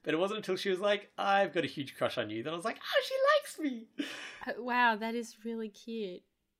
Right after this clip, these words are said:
Speaker 1: Yeah, delightful.
Speaker 2: Does that mean, so to bring it back to me, um,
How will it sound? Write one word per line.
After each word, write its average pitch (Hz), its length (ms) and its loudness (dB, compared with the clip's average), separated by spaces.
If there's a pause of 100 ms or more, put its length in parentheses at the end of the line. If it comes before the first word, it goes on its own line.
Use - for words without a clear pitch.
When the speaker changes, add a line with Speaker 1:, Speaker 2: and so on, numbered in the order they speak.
(260)
Speaker 1:
Yeah, 95 260 -4 (160)
delightful. 101 600 -6
Speaker 2:
Does 285 180 -2
that 349 180 2
mean, 349 420 -2 (300)
so 208 300 -2 (260)
to 233 100 -8
bring 233 220 -2
it 214 60 -2
back 190 200 -6
to 170 280 -6
me, 175 520 -8 (320)
um, 233 320 0